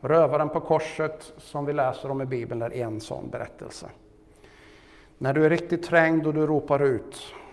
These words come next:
du kanske inte ens riktigt vet om du tror, men du sträcker ut liksom handen efter det där halmstrået. Ja, det är okej.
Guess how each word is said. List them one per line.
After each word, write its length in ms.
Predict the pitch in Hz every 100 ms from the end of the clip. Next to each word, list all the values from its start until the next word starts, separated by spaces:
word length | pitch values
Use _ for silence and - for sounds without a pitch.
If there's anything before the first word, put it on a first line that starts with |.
| -
du 180 | 135 151
kanske 400 | 190 190 156 185
inte 220 | 180 165
ens 360 | 160 160 -
riktigt 440 | 139 156 180 160 143
vet 400 | 127 165 160 -
om 120 | 151
du 80 | 143
tror, 580 | 147 165 147 98 104 - - - - - - -
men 140 | 139 143
du 80 |
sträcker 420 | 143 - 151 151 151
ut 440 | 165 165 165 -
liksom 340 | 156 151 -
handen 520 | 135 - 160 156 143 143
efter 200 | 139 147
det 80 |
där 160 | 139 135
halmstrået. 1120 | 123 160 143 131 - 131 131 143 110 - - - - - - - -
Ja, 360 | 175 - 69 185
det 100 | 147
är 40 | 156
okej. 440 | 160 - - 92